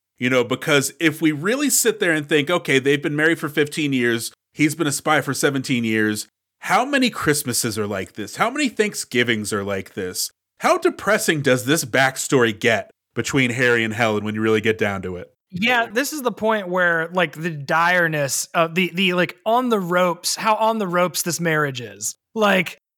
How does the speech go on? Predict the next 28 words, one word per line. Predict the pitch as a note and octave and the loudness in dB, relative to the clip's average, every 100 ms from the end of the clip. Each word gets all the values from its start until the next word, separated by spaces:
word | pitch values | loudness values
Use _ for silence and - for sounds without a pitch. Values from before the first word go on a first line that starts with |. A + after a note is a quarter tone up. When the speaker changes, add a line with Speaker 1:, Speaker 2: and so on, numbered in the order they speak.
| - | -4
Speaker 2:
this | A#3+ E4 | -2 -2
is | A3+ | 0
a | A3+ F#3 D#3 - | 0 0 -2 -4
sad | - - A3 G3 F3 | -2 0 0 0 -2
state | - F3+ E3 | -2 -2 0
of | C#3+ | -2
affairs. | C3 C#3+ B2+ G#2 - - | -8 -8 -8 -10 -10 -4
Like, | E3+ E3 D3 - | 2 2 0 -10
he | D#3+ A3+ | -6 0
has | G3+ E3 | 0 0
been | F3 E3+ D#3 | -2 -2 -2
real, | D3+ F3 F#3+ | -2 0 0
he's | F3 G#3+ A3 | 0 -2 0
been | C4 | 2
a | A3 F3 | 2 0
bad | C#3 E3+ F3 E3+ | 0 2 4 2
husband | C#3+ D#3+ D3+ D3+ | 0 -4 -4 -8
and | C#3 | -8
father. | C3 C3 A2 F#2+ - | -6 -6 -8 -12 -2
Like, | F3+ | 0
this | F#3 G#3 | 0 0
is | G3+ | 0
where | G3 | 0
that | F3+ | 0
is, | F3 | 0
becomes | E3+ F#3 E3+ D3 _ _ | -4 -6 -6 -6 _ _
abundantly | F#3 E3 C#3 G3+ G3+ F#3 D#3+ D3+ | -2 -2 2 4 4 2 -2 -6
clear. | C#3+ D3+ A2+ | -4 -6 -8